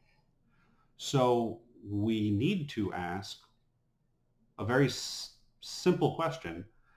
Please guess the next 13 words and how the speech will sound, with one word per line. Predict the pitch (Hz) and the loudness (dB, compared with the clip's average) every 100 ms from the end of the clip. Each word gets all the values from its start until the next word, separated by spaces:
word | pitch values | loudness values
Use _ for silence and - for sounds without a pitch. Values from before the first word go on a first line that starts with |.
| _ _ _ _ - | _ _ _ _ -2
Might | 101 117 160 233 - | 4 6 6 4 0
the | 185 | 0
Supreme | 196 - 185 180 | 0 2 4 4
Court | 180 120 90 - _ _ _ _ _ _ | 4 2 0 -6 _ _ _ _ _ _
follow | - - 139 175 165 | -4 6 8 8 4
public | - 139 123 | 4 2 2
opinion | - - 156 113 87 98 - _ _ _ _ - | -2 0 2 2 2 -6 -12 _ _ _ _ 2
in | 135 | 6
order | 135 131 | 6 6
to | 127 123 | 4 4
raise | 107 104 98 | 4 4 2
the | |
legit-, | 92 90 92 85 | -2 -4 -6 -10